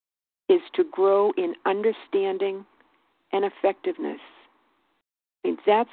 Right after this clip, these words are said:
what we're meant to do. You know, we're, we're going to be, um, useful servants of God. We're, we're going to be,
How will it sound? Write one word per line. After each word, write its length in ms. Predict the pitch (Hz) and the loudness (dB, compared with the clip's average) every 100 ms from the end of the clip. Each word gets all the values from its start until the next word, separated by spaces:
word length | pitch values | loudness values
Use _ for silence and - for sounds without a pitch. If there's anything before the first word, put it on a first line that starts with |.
| - | -8
what 160 | - | -2
we're 160 | 233 220 | -2 0
meant 260 | 226 226 - | -2 -6 -6
to 100 | 226 | -8
do. 420 | 214 240 190 - _ _ _ _ _ _ | -4 -2 -2 -6 _ _ _ _ _ _
You 100 | 98 | -8
know, 280 | 98 98 95 - | -6 -4 -6 -2
we're, 280 | 190 185 - _ _ - | 0 0 -2 _ _ -8
we're 160 | 185 | -8
going 320 | 180 202 214 208 | -2 -2 -2 -6
to 80 | 208 | -12
be, 380 | 175 196 190 190 - | -4 -2 -2 -6 -4
um, 400 | 175 170 170 170 - _ _ _ _ _ _ _ _ - | -4 -2 -4 -8 -12 _ _ _ _ _ _ _ _ -6
useful 460 | 214 254 - 247 254 - | -4 -4 -4 -6 -4 0
servants 380 | 240 262 180 - | 0 0 -4 -6
of 160 | 160 - | -8 -4
God. 360 | 214 262 - - | -2 -2 -6 -6
We're, 200 | - 175 - | -6 -6 -6
we're 180 | 185 185 | -8 -4
going 300 | 202 214 208 | -2 -2 -4
to 80 | 208 | -8
be, 400 | 170 214 220 214 | -6 -6 -6 -10